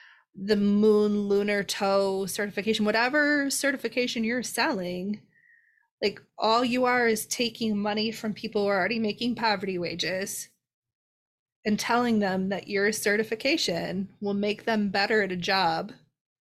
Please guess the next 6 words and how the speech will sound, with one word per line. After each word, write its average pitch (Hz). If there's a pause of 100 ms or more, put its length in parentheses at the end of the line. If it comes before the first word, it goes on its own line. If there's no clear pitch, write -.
(520)
that 196
doesn't 202
really 185
exist. - (580)
<laughs> -
Like, 226